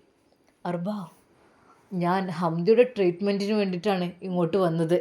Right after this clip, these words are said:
അല്ലാതെ" "അത് പറയരുത്, നീ അത് പറയരുത്. ഇതിവിടെ നിൽക്കണം. കാരണം എന്താ? ഉം? എൻ്റെ മകൾക്കെങ്ങാനും പെട്ടെന്ന് എന്തെങ്കിലും?"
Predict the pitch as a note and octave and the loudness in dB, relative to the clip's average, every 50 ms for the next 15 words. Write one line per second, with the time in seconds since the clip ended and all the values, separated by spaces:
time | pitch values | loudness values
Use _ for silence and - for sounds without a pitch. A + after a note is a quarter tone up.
0 | - - - F#3+ F#3 G3+ G3 G3 G3 F#3 G3+ G3 F#3 F3+ - - - - - - | 0 0 0 2 4 6 6 6 8 8 8 6 6 4 2 -4 -14 -20 -20 -20
1 | - - - - - - - - - - - - - - - - - E3+ G#3 F#3+ | -20 -20 -16 -16 -16 -16 -16 -20 -20 -20 -20 -20 -20 -14 -6 -4 -2 -2 0 0
2 | - G#3+ F#3 F#3 G3 G3+ G3 F#3 E3 E3+ F3 - - - - - - - _ - | 2 2 4 6 6 6 6 6 4 2 2 0 -4 -16 -20 -20 -20 -20 _ -20
3 | - - - - - - G3+ A3 A#3 A3+ G3 F#3 - G#3+ F#3 F3+ F#3 G3 F3+ F3 | -20 -20 -20 -12 -4 0 2 2 2 2 0 -2 -2 -2 0 2 2 4 2 2
4 | E3 E3 E3 - - - - - - - - - - A3 G3 F#3+ F3+ F#3+ F3 F#3 | 0 -2 -4 -6 -10 -18 -18 -20 -20 -20 -20 -12 -4 -2 -2 0 0 0 0 2
5 | G3 F3+ D#3+ - - - F3 E3+ E3 - - - - - - - - - - - | 0 -2 -2 -2 -2 -2 -2 -2 -2 -6 -12 -20 -20 -20 -20 -20 -20 -20 -20 -10
6 | - - F#3+ E3+ E3 F3 F3+ F3+ E3 E3 - - - - - _ - G#3+ G3+ F#3+ | -4 -2 0 2 2 2 2 2 2 0 -4 -10 -20 -20 -20 _ 0 2 2 4
7 | F#3+ F3+ G3+ G#3 G3+ - - - - - _ - - - - A#3+ C#4 C#4+ - - | 4 2 0 0 -2 -8 -14 -20 -20 -20 _ -20 -10 -4 -2 -2 -2 -2 -6 -12
8 | - - - - _ _ _ _ _ _ _ - - - G3 F#3 F3+ G3+ G3+ G3 | -20 -20 -20 -20 _ _ _ _ _ _ _ -10 -6 -4 -2 0 0 2 2 4
9 | F3 F#3+ F#3+ F#3+ - G#3+ G3+ F#3+ G3 G3+ G3+ F3+ G3+ F#3 - - G#3+ G#3 G#3 G#3 | 4 4 2 2 0 -2 0 2 2 2 0 0 -2 -4 0 2 2 4 4 4
10 | G3 F3+ - - - - - - A3 G3 F3+ F#3 F#3 F3+ G3 G3 F#3+ F3+ | 2 0 -4 -8 -16 -10 -6 -2 -2 0 2 0 2 2 2 2 2 0